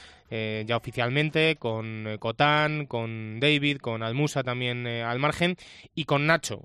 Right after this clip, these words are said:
Ontiveros ayer, este, faltó con una gastroenteritis, hoy sí que, este, le hemos visto en, eh, los anexos, Nacho no, Nacho arrastra un cuadro febril,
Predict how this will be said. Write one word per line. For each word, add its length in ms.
Ontiveros 500
ayer, 320
este, 500
faltó 440
con 180
una 160
gastroenteritis, 640
hoy 100
sí 140
que, 100
este, 560
le 60
hemos 160
visto 200
en, 140
eh, 300
los 140
anexos, 380
Nacho 320
no, 180
Nacho 280
arrastra 920
un 640
cuadro 240
febril, 420